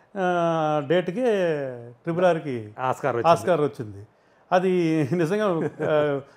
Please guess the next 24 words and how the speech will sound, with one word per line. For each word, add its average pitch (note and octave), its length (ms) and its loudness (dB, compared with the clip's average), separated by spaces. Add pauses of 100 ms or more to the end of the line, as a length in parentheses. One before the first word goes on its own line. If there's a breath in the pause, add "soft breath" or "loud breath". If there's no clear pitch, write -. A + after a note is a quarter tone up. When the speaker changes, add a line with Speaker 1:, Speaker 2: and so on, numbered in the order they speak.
(320 soft breath)
Speaker 1:
కాకతీయులు E3+ 460 2
అది. B2+ 520 -4
Speaker 2:
కొన్ని D3+ 220 0
అలా D#3 100 4
Speaker 1:
మాకు D3 140 4
Speaker 2:
జరుగుతాయి D3+ 260 2
Speaker 1:
నిజంగా D#3+ 140 2
Speaker 2:
అంటారు B2 220 -2
కొన్ని. C#3+ 180 0
Speaker 1:
చాలా G#3+ 120 6
ఆనందం G3+ 320 2
వేసింది D3+ 340 -2
అది. G#2+ 380 -14
Speaker 2:
మ్మ్. A#2+ 180 -10
Speaker 1:
నేషనల్ C#3 320 -2
అవార్డు, E3+ 240 0
అదే C#3+ 300 0
ఆస్కార్ A#2+ 540 -4
అవార్డు D#3+ 180 -2
కొట్టింది. C#3 560 -6
Speaker 2:
కొట్టింది. A2 460 -8
Speaker 1:
మన C3+ 100 -4
తెలుగు D#3 260 0
సినిమా. C#3 380 -6